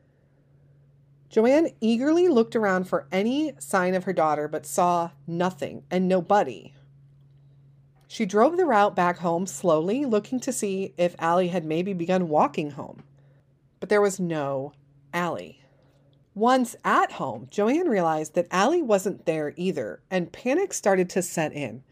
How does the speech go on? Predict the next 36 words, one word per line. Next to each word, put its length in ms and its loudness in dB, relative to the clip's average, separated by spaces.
especially 500 2
because 360 2
Allie 280 4
wasn't 380 0
answering 360 -6
her 120 -6
phone 460 -2
either. 440 -10
Joanne 400 4
started 400 4
to 80 -2
contact 560 0
Allie's 400 -2
friends, 420 -4
but 220 -2
no 360 0
one 240 2
had 220 -4
seen 300 -2
her. 280 -10
Someone 480 2
mentioned 600 0
that 320 -4
D 160 -2
J, 420 -4
a 80 0
boy 300 2
that 140 -2
Allie 300 4
had 180 -2
begun 240 -2
to 100 -4
talk 320 -2
to 140 -4
at 120 -6
school, 560 2